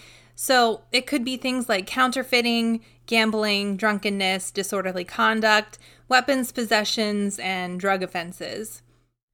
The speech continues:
Part two also includes crimes that may have direct victims, but they are not directly harmed by the crime. So these are crimes like embezzlement, fraud, vandalism, or buying stolen property.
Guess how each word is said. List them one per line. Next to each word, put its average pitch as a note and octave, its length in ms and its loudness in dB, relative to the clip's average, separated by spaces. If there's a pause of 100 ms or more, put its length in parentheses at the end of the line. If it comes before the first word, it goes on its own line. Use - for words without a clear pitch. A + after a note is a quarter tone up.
(460)
Part E4+ 320 -2
two D4 220 0
also A#3 380 2
includes A#3 440 -2
crimes F#3 460 -2
that G#3 180 0
may C#4 220 2
have C#4+ 180 0
direct A3+ 320 -2
victims, G#3 600 0
but G3+ 180 -2
they G3+ 160 -2
are G3+ 80 0
not G3 300 -2
directly F3+ 640 -2 (220)
harmed C4+ 440 2
by E3+ 160 2
the F3 100 -10
crime. G3 440 -6 (340)
So C#4 220 2
these C#4+ 180 0
are C#4+ 100 -2
crimes A#3+ 360 0
like G3 220 0
embezzlement, A#3 800 0
fraud, G3 680 2
vandalism, F#3+ 840 -4
or F3+ 340 -2
buying F#3 540 -2
stolen F3 420 -8
property. F3+ 600 -4